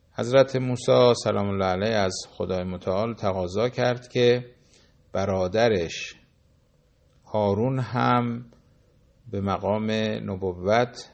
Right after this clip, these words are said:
منصوب بشه و کمککارش بشه، که خب خدای متعال این رو پذیرفت و انجام داد.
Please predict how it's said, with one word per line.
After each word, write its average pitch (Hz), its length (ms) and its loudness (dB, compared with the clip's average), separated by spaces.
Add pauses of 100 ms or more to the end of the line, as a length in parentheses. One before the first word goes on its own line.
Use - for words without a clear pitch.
منصوب 117 520 -4
بشه 113 400 2
و 101 140 2
کمککارش 87 840 -4
بشه، 82 340 -12
که - 160 -14
خب 95 240 -4 (580)
خدای 90 260 -4
متعال 90 480 -4
این 107 140 -4
رو 110 380 -2 (260)
پذیرفت 92 760 -4
و 95 40 -2
انجام 85 560 -6
داد. 76 260 -12